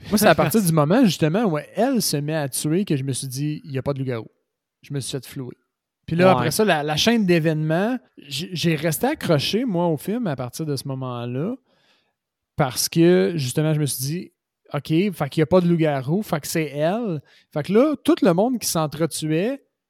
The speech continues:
Speaker 1: je trouvais ça, ça, ça, ça m'a pas
Speaker 2: Ok.
Speaker 1: dérangé, parce que j'étais comme, eux autres, ils savent pas qu'il y a pas de loup-garou. Moi, je sais.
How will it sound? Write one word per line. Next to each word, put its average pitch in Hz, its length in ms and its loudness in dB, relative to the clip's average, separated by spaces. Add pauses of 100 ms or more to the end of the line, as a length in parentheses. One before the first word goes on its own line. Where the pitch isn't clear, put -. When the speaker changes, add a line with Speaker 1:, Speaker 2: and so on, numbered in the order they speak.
Speaker 1:
je - 180 -4
trouvais 156 200 0
ça, 190 220 2 (1200)
ça, 143 300 -2
ça, 151 200 -2
ça 156 120 0
m'a 151 60 2
pas 147 80 0
Speaker 2:
Ok. 233 60 4
Speaker 1:
dérangé, 202 400 0
parce 220 140 0
que 175 60 0
j'étais - 60 -2
comme, 165 160 0
eux 156 140 2
autres, 247 200 2
ils - 40 -8
savent 147 340 -4
pas 208 140 2
qu'il - 100 -4
y 156 40 4
a - 20 -2
pas 160 120 -2
de 156 60 -4
loup-garou. 147 380 -2
Moi, 185 160 2
je 160 200 2
sais. 196 400 -2